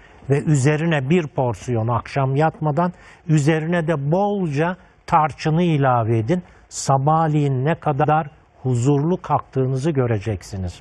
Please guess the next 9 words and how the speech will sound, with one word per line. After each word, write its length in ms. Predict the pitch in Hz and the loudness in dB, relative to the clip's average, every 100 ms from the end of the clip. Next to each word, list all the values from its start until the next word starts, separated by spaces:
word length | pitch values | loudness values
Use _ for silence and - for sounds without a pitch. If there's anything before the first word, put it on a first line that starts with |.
| - | -8
Bu 160 | 160 143 | -6 -4
bir. 200 | 104 - _ - - - | -6 -8 _ -20 -12 -4
Ha, 260 | 185 170 120 - - - - | 2 2 0 -8 -20 -20 -4
e, 80 | 127 | 0
gün 260 | 110 190 | 4 4
içerisinde 800 | 208 - 185 170 160 170 165 180 175 - | 2 0 0 0 -2 -4 -2 -2 -4 -4
tatlı 460 | - 156 - 202 | 0 0 -2 -4
açlığınız 800 | 156 151 - 160 156 151 156 131 | -2 -2 -2 0 2 2 2 2
var, 200 | 131 101 | 0 -2